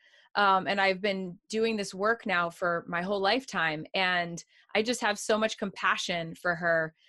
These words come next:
because she did such a good job and she did the best she could. And every little sacred step of this journey has led me to the life that I get to live today and the opportunity to be relatable to others because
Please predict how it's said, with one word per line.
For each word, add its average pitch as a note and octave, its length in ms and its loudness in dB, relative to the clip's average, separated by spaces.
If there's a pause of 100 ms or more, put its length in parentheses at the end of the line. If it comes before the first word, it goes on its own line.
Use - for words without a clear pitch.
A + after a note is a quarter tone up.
(120)
because A3 280 2
she B3 180 -2
did A#3+ 220 -4
such - 240 -10
a - 20 -8
good G#3 200 -2
job F#3+ 380 0
and F3+ 120 -8
she A3 100 -6
did G#3 200 -2
the A3+ 60 -2
best G3+ 220 -2
she F#3 140 -8
could. G3+ 400 0 (420)
And G3 400 0 (140)
every A3+ 480 2
little G3+ 340 0
sacred G3 420 -2
step F3+ 320 -2
of F#3 120 -4
this F3+ 180 -4
journey F#3 320 -2
has F3 180 -4
led F3 220 -4
me F3+ 160 -6
to F3+ 120 -10
the E3+ 120 -4
life E3+ 280 -4
that F3 120 -4
I E3+ 60 2
get E3+ 180 -4
to - 140 -16
live E3+ 160 -6
today F3 500 -2
and E3+ 300 -4 (460)
the G#3+ 60 4
opportunity G#3+ 500 0
to G3 80 0
be F#3 260 -4
relatable G3 800 -2 (280)
to C#4 120 0
others C4 360 2
because A3 320 0